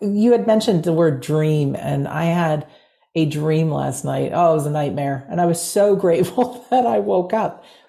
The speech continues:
But while I was in the dream state, I mean, it was real. I have heard from many people, as I'm sure you have as well, that when we transition or migrate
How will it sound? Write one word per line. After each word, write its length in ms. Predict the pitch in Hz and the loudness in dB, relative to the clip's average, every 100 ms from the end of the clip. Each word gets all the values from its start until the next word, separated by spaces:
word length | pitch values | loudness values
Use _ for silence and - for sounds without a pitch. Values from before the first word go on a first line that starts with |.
| - | -4
But 140 | 185 | 0
while 160 | 208 202 | 2 4
I 80 | 196 | 4
was 140 | 196 | 2
in 100 | 233 | 2
the 80 | 208 | 0
dream 320 | 180 214 262 | 0 -2 -2
state, 420 | 277 135 135 - | -2 -2 -2 -4
I 80 | 170 | -8
mean, 120 | 160 - | -10 -2
it 180 | 254 - | 0 2
was 280 | 180 160 147 | 2 2 -2
real. 580 | 143 165 175 131 - - _ _ _ | -2 2 2 0 -8 -20 _ _ _
I 160 | 170 202 | 0 0
have 280 | 208 233 196 | 2 -2 0
heard 280 | 202 180 170 | -2 -2 -2
from 340 | 156 147 156 | -4 0 2
many 340 | 165 165 165 | 2 4 2
people, 500 | 175 160 139 139 143 | 2 -2 0 0 0
as 160 | 147 147 | 0 0
I'm 140 | 139 | -2
sure 180 | 139 143 | -2 -2
you 300 | 135 143 156 | 0 0 0
have 280 | 156 147 151 | 0 -2 -2
as 200 | 143 - | -4 -4
well, 500 | 151 143 135 127 - - - _ | -2 0 0 -4 -10 -20 -20 _
that 600 | 139 151 143 143 - - _ _ _ | -2 2 4 2 0 -8 _ _ _
when 340 | 151 156 151 | 0 2 4
we 460 | 156 151 151 - 175 | 2 2 0 -4 -10
transition 640 | - 147 143 135 131 165 | -4 -2 0 0 0 -2
or 80 | 139 | -2
migrate 800 | 135 135 139 139 147 127 135 | -2 0 -2 -2 -2 -2 -4